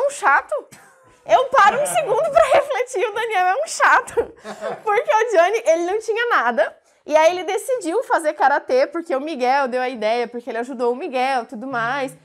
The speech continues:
E ele decide abrir um dojo, ninguém leva ele a sério, o pessoal ri da cara dele, aquela coisa toda. No final ele consegue, com-, com-, começa só com o Miguel, depois consegue angariar mais alunos e tudo mais. E aí o Daniel tinha a vida dele normal, ele tinha uma concessionária, ele vendia carro, o cara era rico,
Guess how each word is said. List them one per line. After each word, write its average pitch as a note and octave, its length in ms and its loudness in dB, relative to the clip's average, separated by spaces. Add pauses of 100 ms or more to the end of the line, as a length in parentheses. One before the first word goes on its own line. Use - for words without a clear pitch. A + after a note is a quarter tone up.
(160)
E D4 60 -6
ele D#4 120 -2
decide F4 380 -2
abrir C#4+ 220 0
um D4+ 60 -6
dojo, E4 260 -6 (180)
ninguém C4+ 280 -4
leva C4+ 220 -2
ele B3+ 100 -2
a A#4 60 0
sério, D4 640 -2
o - 20 -16
pessoal B3 320 -2
ri A#3+ 120 -10
da G#3 140 -2
cara A#3 240 -2
dele, C4+ 540 0
aquela A3+ 240 -6
coisa A#3 280 -8
toda. D#4+ 280 2
No F#4 100 -10
final E4 220 -6
ele E4+ 100 -8
consegue, F4+ 680 -6 (280)
com-, D4+ 220 2
com-, E4 220 -4 (160)
começa D#4+ 360 -4
só D4+ 200 0
com A4+ 120 -6
o - 20 -6
Miguel, B3+ 400 0
depois B3+ 320 -8
consegue C4 320 -6
angariar A#3 340 -2
mais A#3 200 -8
alunos B3 380 -4
e - 40 -20
tudo C4 140 -14
mais. B3 420 -8 (380)
E - 80 -4
aí D#4+ 160 2
o - 40 -6
Daniel D#4+ 540 0 (240)
tinha E4 200 -6
a - 20 -4
vida D4 200 0
dele C#4+ 220 -2
normal, C#4 540 0
ele C4+ 140 -4
tinha C#4 180 -14
uma D#4 80 -6
concessionária, G#4 680 -4
ele B3+ 100 -6
vendia C4 320 -4
carro, E4 320 2
o - 20 -8
cara D#4+ 240 2
era G4+ 180 -2
rico, D4 300 -6